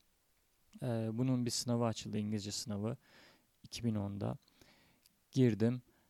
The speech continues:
E, altmış dakika, altmış soru falan, zor bir sınavdı. Böyle hızlı bir sürü uzun paragraflar. Zaten bu sınav sayesinde gittim. Oradan, e, not ortalaması da içine katıp sizi sıralıyorlar. Ortalamam çok yüksek olmamasına rağmen İngilizce sınavında, e, iyi bir puan alıp,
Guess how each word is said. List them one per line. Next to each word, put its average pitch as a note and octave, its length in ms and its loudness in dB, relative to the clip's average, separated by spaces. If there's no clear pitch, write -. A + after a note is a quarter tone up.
E, A#2 160 -2
altmış A#2 520 -4
dakika, A#2+ 280 -6
altmış - 260 -8
soru A2 240 -6
falan, G#2 320 -4
zor G#2 280 -4
bir G#2+ 40 -12
sınavdı. G2+ 480 -6
Böyle G#2+ 200 -4
hızlı G#2+ 280 -8
bir A2 40 -12
sürü - 200 -10
uzun A2 220 -6
paragraflar. G#2+ 720 -4
Zaten A#2 380 0
bu A2 40 -2
sınav A2+ 260 -4
sayesinde A2 560 -4
gittim. B2+ 380 -8
Oradan, G#2+ 420 -4
e, G#2 480 0
not A2 240 0
ortalaması G#2+ 600 -2
da - 60 -6
içine - 320 -4
katıp - 340 -8
sizi - 200 -6
sıralıyorlar. A2 720 -2
Ortalamam A2+ 440 2
çok - 220 -6
yüksek - 260 -4
olmamasına G#2+ 540 -4
rağmen A2 380 -4
İngilizce A#2 280 0
sınavında, G#2+ 580 -2
e, A2+ 200 -2
iyi B2 260 0
bir A2+ 60 -4
puan A#2 360 4
alıp, A2+ 320 -2